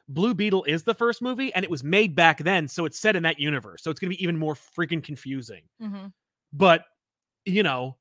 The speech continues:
Speaker 1: it didn't cost as much, and there's probably fewer references. But at least Batman has been established. Just,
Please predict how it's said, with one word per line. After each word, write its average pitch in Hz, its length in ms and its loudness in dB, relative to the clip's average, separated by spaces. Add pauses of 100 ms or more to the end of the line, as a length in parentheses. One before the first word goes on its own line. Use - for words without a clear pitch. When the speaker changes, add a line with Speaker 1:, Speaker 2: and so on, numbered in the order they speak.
(280)
Speaker 1:
it 156 80 -4
didn't 165 160 -2
cost 160 300 -2
as 123 120 -12
much, 135 260 -4
and 151 120 -4
there's 139 120 -4
probably 151 300 4
fewer 170 300 0
references. 147 580 -2
But 190 180 0
at 170 120 -2
least 175 300 -2
Batman 165 340 2
has 139 80 -6
been 143 100 -6
established. 143 540 -4 (100)
Just, 175 160 -8